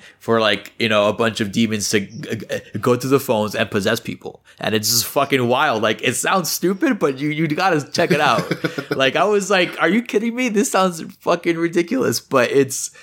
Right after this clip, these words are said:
Speaker 1: it, it works. It fucking works. So this dude, um, is,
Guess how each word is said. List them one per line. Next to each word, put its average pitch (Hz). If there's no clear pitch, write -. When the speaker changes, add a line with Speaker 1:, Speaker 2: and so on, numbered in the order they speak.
Speaker 1:
it, -
it 139
works. 135
It 120
fucking 120
works. 113
So -
this 127
dude, 143
um, 120
is, 120